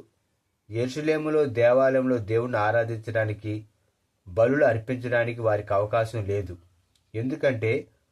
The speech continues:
వారు బానిసలుగా ఉన్నారు.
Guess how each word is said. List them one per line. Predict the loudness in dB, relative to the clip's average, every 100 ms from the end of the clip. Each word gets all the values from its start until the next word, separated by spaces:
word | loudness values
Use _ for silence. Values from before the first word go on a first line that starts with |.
| _ _ _ _
వారు | 2 4 4 2 -2 -4 -14 _ _ _ _ _ _
బానిసలుగా | -4 0 0 0 -4 2 2
ఉన్నారు. | 2 0 -4 -4